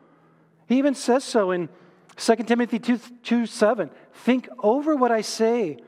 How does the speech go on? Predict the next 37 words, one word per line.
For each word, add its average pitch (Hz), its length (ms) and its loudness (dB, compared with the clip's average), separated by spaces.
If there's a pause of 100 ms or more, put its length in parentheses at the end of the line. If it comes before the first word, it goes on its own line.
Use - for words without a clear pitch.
(300)
for 269 100 0
the 294 80 2
Lord 285 220 2
will 349 80 0
give 196 200 -2
you 160 140 -2
understanding 156 760 -4 (680)
in 247 140 -2
everything." 240 600 -4 (1400)
It's - 180 -2
not 285 220 0
for 285 140 -4
just 233 260 -4
the 233 80 2
high 233 240 0
academics. 202 540 -4
It's 185 160 -10
not 214 260 0
for 254 140 0
all 233 140 2
the 208 100 -12
schooled. 226 580 -4 (800)
It's - 140 -12
not 214 260 2
for 262 100 -2
the 226 140 0
super 233 380 -2
intelligent. 185 680 -4 (800)
You 226 140 0
have 247 320 -2
the 269 80 -4
Spirit - 340 -6
of 202 140 -10
God, 214 420 -2
brothers 156 260 -4
and 139 100 -6
sisters. 139 520 -10